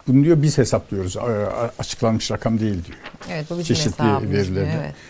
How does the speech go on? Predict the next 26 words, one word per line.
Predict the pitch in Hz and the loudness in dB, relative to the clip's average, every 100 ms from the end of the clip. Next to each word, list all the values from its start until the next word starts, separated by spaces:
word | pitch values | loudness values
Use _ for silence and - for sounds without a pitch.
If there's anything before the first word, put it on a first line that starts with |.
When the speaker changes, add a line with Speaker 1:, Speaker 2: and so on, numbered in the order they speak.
| - - | -14 -8
Speaker 1:
E | |
şimdi | - 170 175 156 - - _ | -4 0 2 0 -4 -20 _
Merkez | 131 120 165 175 | 2 4 4 4
Bankası'nın | 139 131 131 - 127 104 101 95 - | 4 4 2 2 2 0 -4 -8 0
yatırım | 113 - 139 139 | 0 0 2 2
gelmesi | 123 127 123 - | 4 4 4 0
için | 139 - 143 160 - - - | -4 -2 -2 -4 -10 -20 -16
sadece | - - 135 147 127 117 | -2 6 6 8 4 6
yöneticilerinin | 113 110 120 120 - 113 113 113 107 98 | 6 6 6 4 2 4 6 6 4 0
kaç | - 135 135 - | 2 2 2 0
yıl | 120 120 113 | 2 4 4
daha | 101 110 107 | 2 2 2
görevde | 92 101 104 101 117 | 2 2 4 4 0
kalabileceğinin | - 98 98 98 98 104 104 110 104 - - _ - | 0 0 0 0 2 4 6 4 2 -6 -20 _ -4
kanunla | - 113 117 131 120 101 | 4 6 6 6 6 4
belirlenmiş | 104 101 107 107 110 - | 2 2 2 2 2 0
olması | 95 90 87 - 82 - _ _ - | -4 -4 -6 -6 -8 -12 _ _ -2
zorunlu | 110 113 131 190 | 2 4 6 6
ama | 165 151 | 6 10
yetmiyor. | 139 139 - 110 131 220 - - - - | 10 8 6 4 4 0 -6 -20 -18 -6
E | 120 | -2
bir | 139 | 2
de | 151 | 4
Merkez | 110 - 170 156 | 2 2 0 2
Bankası | 131 - 120 123 | 0 0 -6 -6
işlemlerinin | 123 - 127 139 131 113 107 | -8 -2 0 2 2 2 0